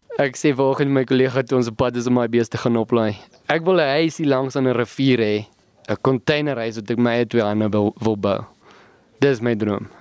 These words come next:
En ek wil net in vrede lewe. Ek wil 'n homestead hê waar ek my eie groente groei en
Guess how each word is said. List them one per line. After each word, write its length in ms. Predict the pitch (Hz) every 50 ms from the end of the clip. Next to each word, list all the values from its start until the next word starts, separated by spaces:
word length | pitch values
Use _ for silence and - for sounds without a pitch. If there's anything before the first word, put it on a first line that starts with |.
| _ - -
En 280 | 117 110 110 110 110
ek 240 | 110 107 107 - -
wil 140 | - 127 127
net 240 | 123 127 120 - -
in 120 | 117 107
vrede 320 | - - 147 143 135 135
lewe. 480 | 131 123 131 131 127 117 123 123 120 117 _ _ _ _ _ _ _ _
Ek 180 | - - 123 117
wil 360 | 117 120 120 117 117 117 113 - _ _ _ _
'n 60 | - 113
homestead 600 | 120 127 139 143 147 127 - - 127 117 107 98
hê 240 | 104 98 - -
waar 200 | - 107 107 104
ek 160 | 104 - - -
my 140 | 113 113
eie 160 | 120 135 151 147
groente 380 | - - 139 127 117 127 120
groei 340 | - - 117 110 107 107 107
en 180 | 104 98 95